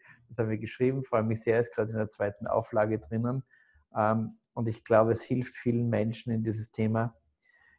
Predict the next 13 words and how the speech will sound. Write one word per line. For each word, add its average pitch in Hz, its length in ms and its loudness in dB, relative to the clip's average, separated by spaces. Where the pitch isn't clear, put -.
Jüngerschaft 120 580 2
einzusteigen. 107 960 0
Und 117 120 -4
was 113 140 2
mich 120 120 0
beeinflusst 143 680 2
hat, 147 160 4
welche 139 220 0
Bücher, 143 600 2
puh, 135 420 0
wenn 123 220 -4
ich 120 80 -12
so 123 220 -4